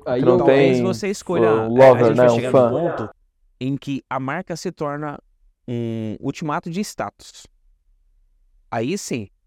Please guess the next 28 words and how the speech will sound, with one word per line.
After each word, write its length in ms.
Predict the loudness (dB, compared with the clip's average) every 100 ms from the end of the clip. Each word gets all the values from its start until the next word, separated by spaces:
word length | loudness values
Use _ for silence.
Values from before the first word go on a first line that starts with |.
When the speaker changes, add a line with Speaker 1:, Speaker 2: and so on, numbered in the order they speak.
| _
Speaker 3:
essa 260 | -12 -10 -8
marca 440 | -6 -6 -6 -8
de, 260 | -6 -6 -6
de, 240 | -6 -10 -14 _ _
é 60 | -10
uma 100 | -10
assinatura. 560 | -8 -8 -6 -8 -6
Igual, 160 | -6 -6
por 100 | -4
exemplo, 480 | -4 -6 -8 -12 -12
você 120 | -10
vê 280 | -6 -6 -6
Lamborghini 920 | -6 -6 -6 -6 -6 -6 -6 -6 -6
assinando 320 | -6 -6 -8
produto 200 | -6 -8
de 60 | -6
uma, 160 | -8 -8
"Poxa, 320 | -10 -10 -12
eu 120 | -16 -10
quero 200 | -8 -8
aquele 540 | -10 -8 -4 -4 -6 _ _ _ _
porque 220 | -16 -10
é 40 | -8
Lamborghini, 580 | -6 -6 -6 -6 -8 -12
é 140 | -20
porque 240 | -16 -12 -12
é 40 |
Ferrari." 520 | -10 -8 -6 -6 -8